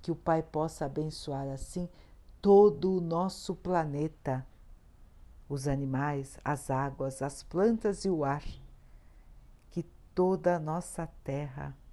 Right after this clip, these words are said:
seja envolvida pela luz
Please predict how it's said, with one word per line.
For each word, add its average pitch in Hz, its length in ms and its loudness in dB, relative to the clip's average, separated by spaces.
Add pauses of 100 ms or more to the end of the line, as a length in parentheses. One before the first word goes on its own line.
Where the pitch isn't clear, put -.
(800)
seja 190 460 2
envolvida 160 1000 -2 (560)
pela 170 300 -2
luz 165 680 -8